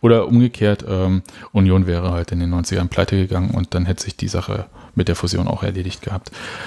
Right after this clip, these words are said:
Ähm, jetzt haben wir ganz wenig über Fusionsgespräche gesprochen, aber sehr viel, warum diese <laughs> Fusion, äh, nicht stattgefunden hat, beziehungsweise diese Wiedervereinigung,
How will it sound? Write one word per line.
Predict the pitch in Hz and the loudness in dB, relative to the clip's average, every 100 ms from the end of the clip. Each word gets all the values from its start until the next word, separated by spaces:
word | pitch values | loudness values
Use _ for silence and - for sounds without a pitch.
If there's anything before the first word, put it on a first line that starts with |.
| - - | -8 2
Ähm, | 98 90 90 - - - | 6 6 4 0 -18 -10
jetzt | - | 2
haben | 117 | 4
wir | 107 | 6
ganz | 107 117 | 4 4
wenig | 107 104 | 4 4
über | 101 98 | 4 2
Fusionsgespräche | 104 101 107 - - - 98 107 | 0 2 0 0 -6 -4 -4 -2
gesprochen, | 98 95 - 104 110 113 | -4 -4 -2 -2 2 0
aber | 95 92 90 | 2 0 0
sehr | 98 104 | -2 -2
viel, | - 98 | 0 0
warum | 95 92 107 | 0 0 2
diese | 110 104 | 2 0
<laughs> | |
Fusion, | - - 95 - 95 92 - - - 117 - | -4 -6 -6 -4 -4 -4 -6 -16 -12 -12 2
äh, | 110 92 90 | 4 6 6
nicht | 110 - - - | 4 2 -12 -12
stattgefunden | 98 - 107 120 - 107 | -6 -2 -2 -4 0 2
hat, | 101 101 | 2 0
beziehungsweise | - - 98 95 90 | -4 -2 2 2 0
diese | 95 90 95 | 0 0 4
Wiedervereinigung, | 113 101 - 92 92 92 90 | 4 4 -2 -2 -2 -2 -2